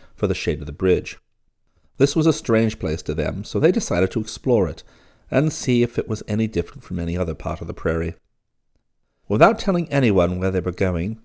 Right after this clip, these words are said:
they took hold of each other's hands and trotted across the bridge and away into the plains on the other side.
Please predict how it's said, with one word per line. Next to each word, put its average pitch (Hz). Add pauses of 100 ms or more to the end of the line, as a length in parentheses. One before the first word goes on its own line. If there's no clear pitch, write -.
(140)
they 117
took 185
hold 104
of 101
each -
other's 104
hands 80 (340)
and 92
trotted 135
across 131
the -
bridge 85 (300)
and 90
away 95
into 104
the 95
plains 78
on 80
the 85
other 80
side. 92